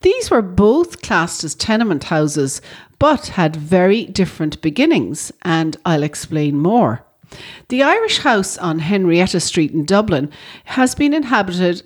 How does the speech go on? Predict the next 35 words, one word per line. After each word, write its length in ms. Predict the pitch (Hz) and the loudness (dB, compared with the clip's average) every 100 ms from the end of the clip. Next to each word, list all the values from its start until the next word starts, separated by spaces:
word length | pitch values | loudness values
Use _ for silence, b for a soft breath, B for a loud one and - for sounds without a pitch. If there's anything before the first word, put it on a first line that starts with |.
| - | -2
and 200 | 208 180 | 0 2
was 340 | 190 208 277 | 4 4 4
inhabited 540 | 214 180 165 151 151 - | 0 0 -2 -2 -4 -4
for 180 | 170 | -2
over 260 | 165 180 170 | 0 2 -2
three 420 | - - 262 285 | -4 -2 2 2
hundred 540 | 285 214 180 170 175 233 | 0 0 0 -2 -8 -4
years. 560 | 247 247 139 135 - _ B B B B B B | 0 2 2 -2 -10 _ B B B B B B
But 460 | - 285 285 - - | -4 0 0 -2 -10
it 140 | 180 | -10
did 180 | - 202 | -6 -2
not 320 | 175 165 180 | 0 0 0
begin 320 | - 254 170 139 | -2 2 2 4
life 380 | 165 233 - | 4 2 0
as 160 | 156 147 | -4 -4
a 40 | |
tenement 440 | 139 196 240 233 175 | -4 -4 -2 -2 -2
house, 280 | 185 151 - | 0 0 -2
quite 420 | - 277 339 339 | -2 0 0 -2
the 120 | 196 | 0
opposite, 480 | 185 220 220 170 - | 0 0 -4 -4 -8
in 180 | 160 143 | -8 -8
fact. 640 | - 170 220 131 - - B B B | -4 0 0 -2 -12 -16 B B B
It 180 | 254 247 | 0 0
had 360 | 240 277 214 - - | 2 2 0 -10 -6
aristocratic 1200 | 202 214 294 - - 220 220 - 185 - - - | -2 0 0 -4 -2 -4 -4 -2 -2 0 -2 0
beginnings 560 | 175 160 151 151 147 147 | 0 2 4 4 2 2
as 220 | 190 170 | 0 0
a 40 | |
grand 480 | 151 185 190 269 311 | 0 2 2 2 0
townhouse 680 | - 190 143 143 160 156 - | 0 0 0 -2 -2 -2 -6
built 380 | - 202 196 - | -2 -2 0 -6
in 180 | 208 175 | -6 -6
seventeen 640 | - 208 185 180 - 175 | -4 0 0 -2 -4 -4
forty-eight 1040 | 170 - 160 156 - 127 143 147 294 - | -4 0 2 2 -2 -6 -2 0 -2 -6